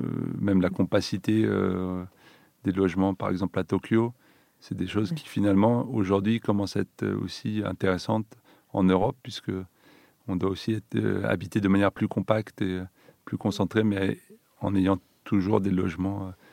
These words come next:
Speaker 1: fonctionnels et, euh, agréables, en quelque sorte.
Speaker 2: Mm. Alors, ça crée pas trop de conflits quand vous mettez un Allemand et une Japonaise à travailler sur le même projet ?
Speaker 1: <laughs> Non, je pense qu'au, au
Speaker 2: Au
Speaker 1: contraire,
Speaker 2: contraire.
Speaker 1: au contraire, c'est,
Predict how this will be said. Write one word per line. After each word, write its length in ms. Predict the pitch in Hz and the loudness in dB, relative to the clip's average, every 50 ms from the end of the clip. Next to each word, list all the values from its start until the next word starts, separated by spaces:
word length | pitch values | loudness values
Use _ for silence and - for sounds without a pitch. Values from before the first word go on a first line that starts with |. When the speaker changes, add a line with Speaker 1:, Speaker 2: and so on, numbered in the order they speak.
| - _ _ _ _ | -20 _ _ _ _
Speaker 1:
fonctionnels 800 | - - 110 107 - - - 110 101 107 107 107 104 107 104 | -4 -2 -2 -2 -2 -2 0 2 2 2 2 2 2 0 0
et, 240 | - - 104 98 101 | 0 -2 -2 -2 -2
euh, 260 | 101 95 92 90 90 90 90 _ _ _ _ - | -2 -2 -4 -6 -6 -8 -12 _ _ _ _ -4
agréables, 460 | 98 95 - 104 104 113 110 98 107 | -4 -4 -2 0 0 0 -2 -2 -6
en 60 | 110 | -8
quelque 220 | - 110 101 104 110 | -8 -8 -8 -8 -12
sorte. 120 | - - _ _ _ _ 208 | -16 -20 _ _ _ _ -2
Speaker 2:
Mm. 160 | 196 190 196 - _ _ _ _ _ _ - - - - - - - - - - - - - _ - _ | 0 0 0 -4 _ _ _ _ _ _ -20 -20 -20 -20 -20 -20 -20 -20 -20 -20 -20 -20 -20 _ -10 _
Alors, 240 | - 175 165 165 170 | 2 2 4 4 2
ça 180 | - - 175 175 | 2 0 0 0
crée 220 | - - 185 180 | 2 0 0 2
pas 160 | - - 175 175 | 2 2 0 0
trop 280 | - - - - 190 | 0 -2 0 0 2
de 200 | 175 175 170 165 160 - | 2 4 2 2 0 -2
conflits 420 | - - 170 - - - - 254 | -6 -10 -10 -10 -4 -2 -2 -2
quand 180 | - - - 175 | 0 2 2 2
vous 140 | 165 170 165 | 2 2 2
mettez 400 | 170 170 165 - - - 170 165 160 | 2 2 0 0 -2 0 0 2 2
un 180 | 156 156 156 | 0 0 0
Allemand 380 | 156 156 156 160 165 170 170 175 | 0 0 0 0 2 2 2 4
et 20 | |
une 140 | 165 156 151 | 2 2 4
Japonaise 560 | 160 165 156 - - 156 151 156 170 175 175 - 160 156 - | 4 2 2 2 0 -2 0 0 0 0 0 2 4 4 4
à 40 | - | 4
travailler 420 | - - - 160 156 156 165 165 170 | 4 4 6 6 6 6 6 6 2
sur 160 | - - 185 | 2 0 2
le 120 | 180 160 160 | 2 4 4
même 200 | 165 165 165 165 | 4 4 2 0
projet ? 360 | - - 165 156 143 180 262 - - - - - - - | 0 0 0 2 2 2 2 0 -4 -8 -8 -8 -8 -8
Speaker 1:
<laughs> 360 | - - - - - - - | -8 -10 -10 -12 -14 -4 2
Non, 240 | 98 101 104 - 98 | 4 6 6 6 4
je 80 | - | 0
pense 180 | - - - - | -4 -8 -2 0
qu'au, 80 | - 101 | 2 4
au 360 | 98 98 101 104 120 120 196 | 4 4 4 4 4 4 4
Speaker 2:
Au 40 | 190 | 4
Speaker 1:
contraire, 480 | - 104 92 - - 107 107 110 277 | 6 4 4 4 6 6 6 6 6
Speaker 2:
contraire. 160 | - - - 104 104 | 4 0 -2 -2 -2
Speaker 1:
au 40 | |
contraire, 420 | 101 - - - - 180 127 123 120 - | 0 0 -2 0 0 0 0 0 -4 -6
c'est, 140 | - - | -8 -8